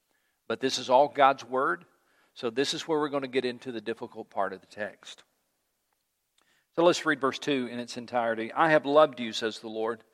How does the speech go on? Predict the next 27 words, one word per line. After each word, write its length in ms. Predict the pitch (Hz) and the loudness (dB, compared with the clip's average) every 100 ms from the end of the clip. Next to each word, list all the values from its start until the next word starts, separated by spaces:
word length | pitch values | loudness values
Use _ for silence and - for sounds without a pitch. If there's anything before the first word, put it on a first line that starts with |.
| - - _ | -20 -20 _
"but 200 | 147 151 | -2 2
you 120 | 143 | 4
ask, 420 | 170 139 127 - - | 6 4 0 -6 -6
'How 280 | 147 156 | 2 2
have 220 | 151 151 135 | 2 -2 -8
you 100 | 143 | -4
loved 300 | 180 170 113 | -2 -2 -8
us?'" 420 | 98 - - - _ _ _ _ _ _ _ _ _ _ _ _ _ _ | -12 -10 -12 -14 _ _ _ _ _ _ _ _ _ _ _ _ _ _
Then, 340 | 160 139 104 _ _ _ _ | 2 2 0 _ _ _ _
"Was 200 | - 160 | -2 0
not 200 | 196 214 | 4 4
Esau 600 | 175 185 - 156 160 185 - _ 131 | 4 -2 2 4 4 2 -6 _ -4
Jacob's 400 | 147 151 143 - | 0 0 -2 -6
brother?" 440 | 127 123 147 151 _ | 4 4 4 -8 _
says 280 | - 139 135 | -4 -4 -4
the 80 | 135 | -6
Lord. 320 | 127 135 156 _ _ _ _ _ _ _ _ _ _ _ | -4 -4 -6 _ _ _ _ _ _ _ _ _ _ _
"Yet 260 | 131 170 190 156 | 6 6 6 6
I 120 | 175 | 6
have 200 | 151 143 | 4 2
loved 460 | 143 165 190 - - | 6 8 8 2 -14
Jacob, 640 | - 175 185 143 117 123 127 | 0 0 0 -2 -4 -4 -4
but 140 | 139 143 | -2 -2
Esau 640 | 165 202 - 123 120 135 | -4 -2 2 4 4 2
I 140 | 131 139 | -2 0
have 160 | 156 | -2
hated. 480 | - 180 170 120 98 | -2 -4 -4 -8 -12